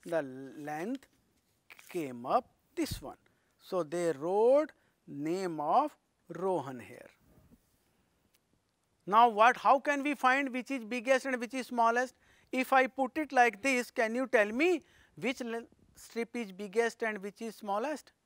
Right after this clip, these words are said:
Longest and shortest? No.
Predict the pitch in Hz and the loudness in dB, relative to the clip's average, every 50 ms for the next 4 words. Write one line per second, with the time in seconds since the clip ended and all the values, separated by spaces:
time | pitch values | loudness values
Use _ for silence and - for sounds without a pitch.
0 | _ _ _ _ _ _ _ _ _ _ _ _ _ _ _ _ _ _ - 147 | _ _ _ _ _ _ _ _ _ _ _ _ _ _ _ _ _ _ -4 0
1 | 156 170 180 196 196 214 208 - - 220 214 208 - 220 208 214 - - 349 320 | 2 2 2 2 0 -4 -4 -4 -4 -8 -6 -4 -2 0 0 0 -2 -4 -6 -6
2 | 233 - - _ _ _ _ _ _ _ _ _ _ _ _ _ _ _ _ _ | -6 -8 -14 _ _ _ _ _ _ _ _ _ _ _ _ _ _ _ _ _
3 | _ _ _ _ _ _ - 170 180 202 202 190 160 135 | _ _ _ _ _ _ -10 -4 -2 0 2 2 2 0